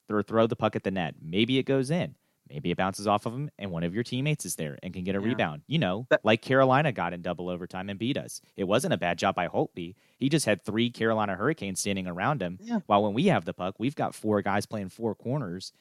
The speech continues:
Speaker 1: and one guy at the red dots. The goalie has perfect vision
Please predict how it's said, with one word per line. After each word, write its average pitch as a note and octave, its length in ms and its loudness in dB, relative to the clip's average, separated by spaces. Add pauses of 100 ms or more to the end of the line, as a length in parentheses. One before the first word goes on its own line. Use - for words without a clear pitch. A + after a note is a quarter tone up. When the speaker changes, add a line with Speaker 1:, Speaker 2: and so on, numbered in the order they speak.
(160)
Speaker 1:
and G2 160 -2
one B2+ 140 2
guy G2+ 160 2
at G2 140 0
the F2+ 80 -2
red G2+ 260 2
dots. G#2 420 0 (200)
The G#2 160 0
goalie C3 320 2
has G2 200 -2
perfect C3 460 0
vision G#2 480 4